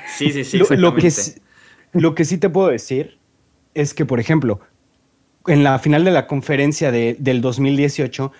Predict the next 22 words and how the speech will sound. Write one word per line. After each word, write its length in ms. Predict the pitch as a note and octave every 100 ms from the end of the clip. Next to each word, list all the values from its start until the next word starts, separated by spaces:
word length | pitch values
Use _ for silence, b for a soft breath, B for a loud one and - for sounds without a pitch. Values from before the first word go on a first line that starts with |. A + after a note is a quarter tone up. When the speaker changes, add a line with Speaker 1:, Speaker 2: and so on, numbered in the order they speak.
| b
Speaker 2:
New 160 | C3
England 280 | C#3+ E3 G#3
estaba 280 | A#2+ - C#3
jugando 340 | C3 B2+ B2+ A#2+
cover 220 | A2+ A2
cero 240 | A#2+ G#2+
todo 140 | F#2 G#2
el 100 | G#2
tiempo. 300 | D3 C3 - _ -
¿Y 80 | G#2+
qué 120 | C3
pasó? 440 | C3+ A#2+ C#3+ E3+ _
Cero 340 | - - A#2 A2
puntos 360 | A#2 A#2 C3+
en 100 | A2+
la 80 | F#2+
primera 260 | F#2 G2 G2+
mitad. 280 | G2 C#3 - _ _ _ _ _ _ -
Este 360 | E3 D#3+ F3
año, 360 | E3 D3 C#3 E3 - -
Brian 400 | B2 C3+ C#3 C#3+
Flores 560 | D3 C3+ A#2 C3 -